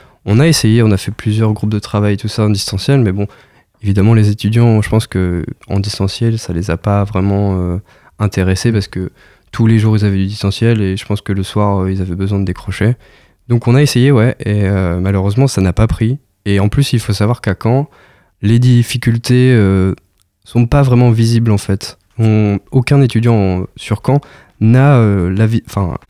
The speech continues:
la visibilité entre guillemets sur les problèmes qu'il y a à Caen.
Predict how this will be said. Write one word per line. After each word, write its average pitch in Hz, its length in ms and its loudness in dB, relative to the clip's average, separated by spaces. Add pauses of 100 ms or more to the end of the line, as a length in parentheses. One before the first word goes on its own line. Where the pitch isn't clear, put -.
(100)
la 107 120 2
visibilité 117 540 0
entre 120 200 0
guillemets 110 260 0 (200)
sur - 260 0
les 117 100 2
problèmes 120 360 2
qu'il 110 180 0
y 113 60 4
a 92 60 4
à 90 120 2
Caen. 143 160 0